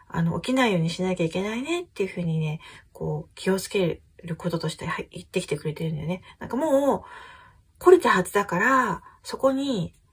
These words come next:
もう、はい、入らないよね、みたいな風に言ってきてくれてるのね。だから、ん、あなた自身がすごくね、いい運勢だからこそ、そういう、ちょっとそういう、うーん、こう、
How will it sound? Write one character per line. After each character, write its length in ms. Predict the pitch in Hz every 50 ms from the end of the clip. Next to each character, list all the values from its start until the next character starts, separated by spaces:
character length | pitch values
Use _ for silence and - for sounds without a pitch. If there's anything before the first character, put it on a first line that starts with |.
| _ _ _ _ _
も 80 | 185
う、 20 | 190
は 180 | - - 311
い、 60 | 311
入 260 | - - - 320 320 330
ら 120 | 320 311
な 140 | 302 269 226
い 320 | 196 180 170 190 - - - - _ _ _ _ _ _ _
よ 160 | - 175 175 180
ね、 180 | 247 285 302 262
み 120 | - -
た 100 | - 165
い 40 | 156
な 100 | 156 165
風 200 | 185 190 175 170
に 160 | 156 156 156
言 80 | 156 156
っ 40 | -
て 120 | - 180
き 40 | -
て 100 | - 151
く 100 | - 147
れ 80 | 156 156
て 80 | -
る 60 | 147
の 60 | 151 147
ね。 120 | 165 - - - - _
だ 80 | - -
か 100 | - -
ら、 80 | 247
ん、 60 | 247 - - - - - - - - - _ _ _ _ _ _ _ _ _ _ _ _ _ _ _ _ _ _ _ _ _ _ - 240 262 269 -
あ 80 | - 262
な 120 | 285 311
た 100 | 330 381
自 140 | 359 - 349
身 60 | 247
が 60 | 214
す 140 | - - 202
ご 80 | 190 -
く 100 | 196 175
ね、 120 | 175 - -
い 200 | 226 240 220 -
い 60 | 202
運 140 | 202 202 196
勢 300 | - - - 180 180 170
だ 120 | 175 170
か 120 | 165 160 160
ら 100 | 160 160
こ 120 | - -
そ、 460 | 175 - 294 311 320 311 233 - -
そ 180 | - - 208 202
う 60 | 196
い 60 | 196
う、 20 | 190
ち 100 | - 180
ょ 20 |
っ 20 |
と 100 | 175 -
そ 140 | 165 - 156
う 60 | 156
い 120 | 160 160 160
う、 60 | 165 - - - - - - - - - -
う 40 | -
ー 20 | 170
ん、 760 | 170 165 165 165 165 160 160 160 165 165 165 175 175 - - _ _ _ _ _ _ _ _ _ _ _
こ 460 | _ - 80 78 78 71 64 - -
う、 40 | -